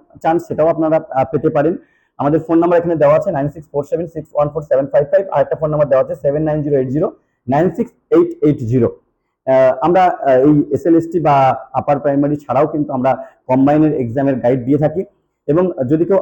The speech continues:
আপার প্রাইমারির জন্য, অর্থাৎ, আহ, আমাদের, আহ, টেট যেটা হবে আপার প্রাইমারি, তার জন্য গাইডেন্স এখন থেকে, আহ, প্রস্তুতি নিতে চান,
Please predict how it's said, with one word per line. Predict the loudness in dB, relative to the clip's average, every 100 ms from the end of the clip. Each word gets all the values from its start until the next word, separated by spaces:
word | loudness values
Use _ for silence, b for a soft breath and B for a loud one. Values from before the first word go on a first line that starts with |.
| 0
আপার | 0 0
প্রাইমারির | 0 0 0 -2
জন্য, | -2 -2 -4 _ _ -6
অর্থাৎ, | -2 -2 -4
আহ, | -6 -6 -6
আমাদের, | -2 -2 -2
আহ, | -4
টেট | 0 2 2 0
যেটা | -2
হবে | 0 0
আপার | 0 0
প্রাইমারি, | 0 0 0
তার | -2 -2
জন্য | -2 -2
গাইডেন্স | -4 -6 -10
এখন | -8 -6
থেকে, | -4 -2
আহ, | -2 -4 -8
প্রস্তুতি | -8 -12 -6
নিতে | -4 -4
চান, | -8